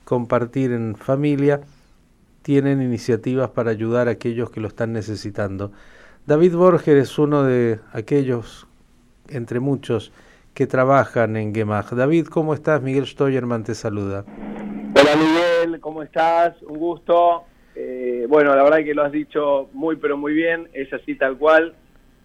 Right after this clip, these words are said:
Speaker 2: Ya desde varios meses atrás, antes de Rosh Hashanah,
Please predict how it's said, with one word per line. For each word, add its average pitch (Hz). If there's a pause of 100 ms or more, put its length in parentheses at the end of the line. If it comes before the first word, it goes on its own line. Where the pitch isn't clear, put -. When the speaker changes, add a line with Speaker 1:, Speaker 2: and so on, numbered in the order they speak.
(640)
Speaker 2:
Ya 151
desde 143
varios 160
meses 165 (400)
atrás, 170 (480)
antes 151
de 143
Rosh 151
Hashanah, 156